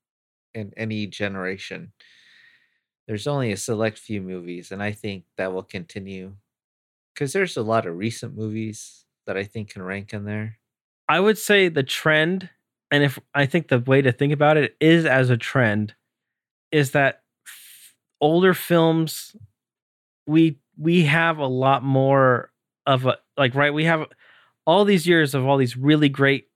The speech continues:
Speaker 2: and wonderful movies. And I feel like the trend goes up and down,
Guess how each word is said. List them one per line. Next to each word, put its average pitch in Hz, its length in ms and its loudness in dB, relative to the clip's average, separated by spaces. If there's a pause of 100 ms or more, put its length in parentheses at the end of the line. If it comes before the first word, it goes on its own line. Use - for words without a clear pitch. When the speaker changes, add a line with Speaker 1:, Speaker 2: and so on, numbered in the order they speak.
(200)
Speaker 2:
and 127 240 4
wonderful 131 360 2
movies. 117 640 -2 (1200)
And 143 120 2
I 139 100 2
feel 170 180 0
like 160 180 2
the 135 80 -2
trend 151 540 0 (400)
goes 131 300 2
up 139 200 0
and 135 200 2
down, 131 460 0